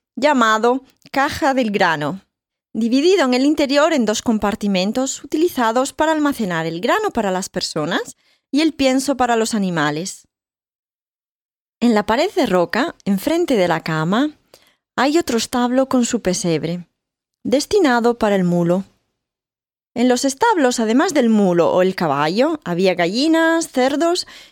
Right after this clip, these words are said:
y otros animales de corral. En las paredes están colgadas las herramientas de trabajo y los arreos para los animales.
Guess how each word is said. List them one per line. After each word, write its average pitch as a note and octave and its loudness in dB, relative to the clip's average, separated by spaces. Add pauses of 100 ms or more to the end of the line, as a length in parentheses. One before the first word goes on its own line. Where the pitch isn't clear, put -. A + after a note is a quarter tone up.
(120)
y B3+ 0
otros C#4 -2
animales C4+ 2
de F#3 0
corral. F3+ -2 (1800)
En F#3 -6
las D4 -2
paredes B3+ 0 (100)
están D4 -2
colgadas B3+ 0
las A#3+ -2
herramientas C4 0
de A#3 0
trabajo E3+ -4 (400)
y C4 -4
los E4 0
arreos C4+ 2
para A3+ -2
los G3 -2
animales. F3 -4